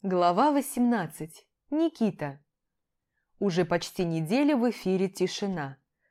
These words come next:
Но самое интересное в том, что никто из нас не добавляет друг друга в чёрный список, и никто при этом не пытается связаться. Мучаюсь ли я? Да, только тем, что она могла посчитать моё поведение мальчишеским.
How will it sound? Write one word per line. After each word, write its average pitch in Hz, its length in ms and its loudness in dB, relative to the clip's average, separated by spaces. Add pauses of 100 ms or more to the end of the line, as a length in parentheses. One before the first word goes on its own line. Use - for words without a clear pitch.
(120)
Но 165 140 -4
самое 165 360 0
интересное 165 520 0
в - 60 -16
том, 277 200 -2
что - 200 -4
никто 208 420 2
из 151 120 -2
нас 226 360 -4
не 180 120 -4
добавляет 180 600 2
друг 208 220 0
друга 190 260 0
в 202 60 -8
чёрный 170 400 -2
список, - 580 -4 (300)
и 180 80 -6
никто 185 340 0
при 165 220 0
этом 285 260 0
не 262 80 0
пытается 180 520 -4
связаться. 190 760 -6 (460)
Мучаюсь 220 600 0
ли 202 140 0
я? 147 240 -4 (580)
Да, 175 380 0 (260)
только 185 300 -2
тем, 294 220 -2
что 208 180 -4
она 208 160 0
могла 208 340 0
посчитать 214 680 -4
моё 180 180 -2
поведение 220 680 -2 (100)
мальчишеским. 151 1080 -8